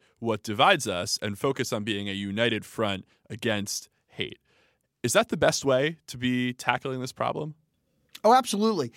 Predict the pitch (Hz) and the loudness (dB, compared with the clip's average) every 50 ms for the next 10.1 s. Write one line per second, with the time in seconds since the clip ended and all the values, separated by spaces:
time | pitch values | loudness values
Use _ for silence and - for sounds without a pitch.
0 | - - - - 269 285 277 285 262 220 262 269 269 262 269 269 269 269 262 254 | -16 -10 -4 0 4 4 6 6 6 6 6 6 6 6 4 4 4 2 2 0
1 | - - - 214 - - 240 247 220 - 214 - - 214 - - 143 117 - - | -2 -4 -4 0 2 4 4 4 2 0 -2 0 2 0 2 0 -2 -6 -6 -2
2 | 165 185 185 190 190 180 - 190 196 202 196 175 135 120 - - - - _ _ | 2 4 4 4 4 2 2 0 2 2 2 2 0 -2 -6 -12 -20 -20 _ _
3 | _ _ _ 170 165 170 185 196 190 180 190 185 175 - - 185 180 170 - 156 | _ _ _ -4 2 4 6 6 6 4 2 -2 -2 0 2 2 2 2 4 4
4 | 151 156 156 - - 160 156 151 - - - - - - 214 208 208 208 190 185 | 4 4 4 2 0 -2 -2 -4 -6 -10 -14 -14 -6 0 2 4 4 6 6 4
5 | 196 185 185 180 180 180 180 180 - - _ _ _ - 170 170 165 - 175 175 | 4 4 4 4 4 4 2 0 -4 -12 _ _ _ -2 0 0 0 2 4 4
6 | 185 185 - - 147 135 113 113 - - - - - _ _ - 202 - - - | 4 4 2 -2 -4 -4 -4 -6 -8 -14 -20 -20 -20 _ _ -6 -6 -6 -4 -2
7 | - 330 392 415 415 415 339 311 277 247 240 226 214 - - 247 247 214 190 156 | -2 0 0 0 0 -2 0 4 6 6 6 4 4 0 0 2 2 2 2 0
8 | - - _ _ _ _ _ _ 190 175 202 208 208 202 190 226 277 339 370 349 | -2 -4 _ _ _ _ _ _ -4 0 0 0 0 2 2 2 2 2 0 -2
9 | 330 339 269 214 185 165 131 - - 190 160 143 123 113 107 110 - - _ - | -2 0 0 2 0 0 -2 -4 -2 -2 0 0 -2 -4 -8 -12 -18 -20 _ -20
10 | - | -20